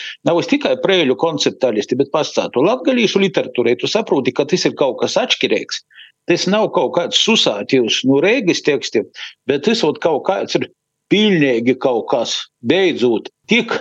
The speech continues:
savpatīgs, tik oriģināls, kad ot pasakās latgalīšu literatūrai, tu saproti, ka tas ir vispār kaut kas tik unikāls, ka tas nav ni ar ko pat salīdzināms, ka tas ir kaut kas aizgojis pa priekšu visam.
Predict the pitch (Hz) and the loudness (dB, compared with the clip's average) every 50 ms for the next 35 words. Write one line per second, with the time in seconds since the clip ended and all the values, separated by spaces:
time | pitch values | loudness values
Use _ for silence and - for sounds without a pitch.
0 | - _ - - - - 220 277 285 - - 117 104 - - 113 95 - - - | -6 _ -2 -2 0 0 0 0 -2 -2 -2 -4 -4 0 0 0 0 0 -4 -6
1 | - - - - _ - - - _ _ _ - 214 196 - - - 247 262 285 | -6 -6 -6 -8 _ -20 -20 -20 _ _ _ 0 0 0 0 0 0 2 2 2
2 | 285 202 127 123 127 123 123 113 - - - - - 143 143 180 175 180 - 180 | 0 0 0 2 2 2 2 0 0 -2 -4 -2 -2 0 0 0 -2 0 -2 -2
3 | 170 - - - - - - 165 175 180 165 147 156 135 143 131 - - 180 226 | -2 -2 -2 -4 -4 -2 0 0 0 0 0 0 0 2 2 0 2 2 2 2
4 | 240 - - 131 - - 135 131 120 120 - - - 165 151 - - 143 123 120 | 2 0 -2 -4 -2 0 0 0 0 0 -4 -2 -2 -2 -2 0 0 0 0 0
5 | 120 - - 123 - - 139 - - 127 123 117 127 147 156 156 147 139 - - | -2 -2 -2 -2 0 0 0 0 0 0 0 0 2 2 4 4 2 2 -2 0
6 | - 120 110 - - 131 117 107 - - 117 - - - _ - 220 180 - - | -2 -2 -2 0 -2 -2 -2 0 0 -2 -2 -2 -4 -6 _ 0 0 0 0 -8
7 | - - _ _ 202 240 254 220 139 - - 151 131 113 104 104 - - 123 113 | -12 -14 _ _ 2 2 4 2 2 2 0 -2 0 0 -4 -6 -2 -4 -2 0
8 | - - - - 190 196 196 170 151 156 160 151 160 - 175 147 135 - - 135 | 0 0 0 0 0 0 0 0 0 0 0 0 -2 -2 -2 -2 0 0 -2 -4
9 | 120 - - - - - - - - - _ - - - 185 196 190 160 143 123 | -4 -6 -14 -16 -14 -14 -14 -16 -16 -16 _ -2 0 0 2 2 2 2 2 2
10 | 117 123 131 127 127 117 - - - 131 - 156 151 151 - 139 - - 127 117 | 2 2 2 2 0 0 -2 -2 -4 0 2 2 2 2 0 -2 0 -2 -2 -2
11 | 117 - 139 - 165 156 165 143 127 120 127 123 110 - - _ _ - 127 - | 0 -2 -2 0 0 0 0 -2 0 0 0 0 0 -2 -8 _ _ -6 -2 0
12 | 170 180 170 156 - - - 139 127 151 147 - - - | 0 2 2 2 0 0 0 2 2 2 0 0 -2 -6